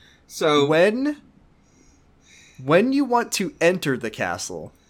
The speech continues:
Speaker 2: do you first have to open the castle, make it come out of the ground, and then close the door, and then make it go back in the ground?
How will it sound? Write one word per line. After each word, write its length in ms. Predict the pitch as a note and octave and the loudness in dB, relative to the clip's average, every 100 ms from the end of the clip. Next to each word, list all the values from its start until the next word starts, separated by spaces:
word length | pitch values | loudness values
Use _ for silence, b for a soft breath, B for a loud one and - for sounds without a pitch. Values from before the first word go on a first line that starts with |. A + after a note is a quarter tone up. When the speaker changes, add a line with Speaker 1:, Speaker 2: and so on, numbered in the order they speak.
| _ | _
Speaker 2:
do 140 | C3 D3+ | -6 -4
you 160 | E3 | -2
first 480 | C#3+ - E3+ A3 - | -6 -4 -2 -2 -4
have 280 | G#3+ F#3+ - | 0 0 -2
to 340 | E3+ D3 C3+ - - | -4 -4 -4 -8 -2
open 360 | E3+ G3+ A3 F#3 | 0 0 -2 -2
the 100 | F3 | -4
castle, 440 | F3 D3+ C#3+ D3+ | -2 -2 -2 -4
make 220 | C#3+ D3+ | -4 -2
it 100 | F3 | -4
come 160 | - D3+ | -2 0
out 120 | D3 | 0
of 40 | C#3 | -2
the 80 | |
ground, 380 | B2+ B2 A#2 A2+ | -2 -2 -2 -4
and 140 | A#2+ B2 | -6 -6
then 100 | C3 | -6
close 520 | - - D#3 D#3+ C3+ | -8 -2 0 0 -2
the 100 | C#3+ | -2
door, 460 | C#3 C#3 C3+ B2 A2 | -2 2 2 2 0
and 240 | - A#2 | -4 -6
then 120 | A#2 A#2+ | -6 -6
make 180 | A#2 | -6
it 40 | A#2+ | -6
go 100 | A#2+ | -6
back 260 | G2+ G#2+ - | -4 -4 -4
in 140 | G#2+ | -8
the 80 | C3 | -6
ground? 480 | D3+ F3 F3+ F#3 | -2 0 0 -2